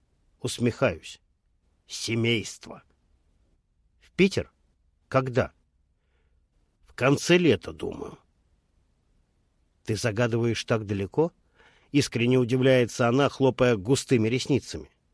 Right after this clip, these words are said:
"Далеко? Меньше полугода". "Ты хочешь быть со мной и через полгода?"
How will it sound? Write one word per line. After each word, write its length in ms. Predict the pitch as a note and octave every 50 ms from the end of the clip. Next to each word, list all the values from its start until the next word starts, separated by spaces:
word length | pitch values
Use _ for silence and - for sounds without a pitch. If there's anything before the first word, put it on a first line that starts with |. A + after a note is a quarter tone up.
| _ _ _ _ _ _ _
"Далеко? 840 | - D2+ D#2 D2 D#2 G#2 G2 F#2 F2+ D#2+ - - - F#2 F2 - - _ _ _ _ _ _ _ _ _ _ _ _ _ -
Меньше 500 | D#2+ G2 B2 C#3+ D3 C#3+ - - D3+ C#3
полугода". 720 | - C#3+ C#3 C3+ C#3 C#3 C#3 C3+ C3+ B2+ B2+ - - - - _ _ _ _ _ _ _ _ _ _ _ _ _ _ _ _ _
"Ты 100 | - G2
хочешь 440 | - - G#2+ G2 - - A2 F#2 F2+
быть 240 | E2+ A2 C3 - -
со 160 | - A#2+ G#2
мной 300 | G#2+ A2 A2+ A#2 A#2 A#2
и 180 | - - A#2
через 340 | - - A#2+ G#2 G#2 - -
полгода?" 720 | - - A2 A2 G#2+ G2+ F2 G2 C#3+ F3+ G3 D#3+ G2+ C#2+